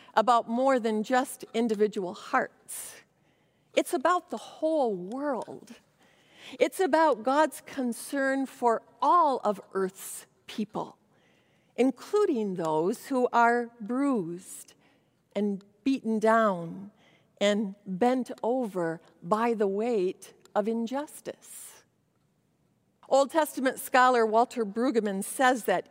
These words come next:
injustice is the outcome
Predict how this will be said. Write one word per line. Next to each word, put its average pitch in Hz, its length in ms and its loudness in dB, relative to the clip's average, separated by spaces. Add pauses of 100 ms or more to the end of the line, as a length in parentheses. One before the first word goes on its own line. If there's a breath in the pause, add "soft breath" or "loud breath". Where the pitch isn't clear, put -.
injustice 240 1160 -2 (380 loud breath)
is 277 340 0
the 339 260 0
outcome 202 840 -2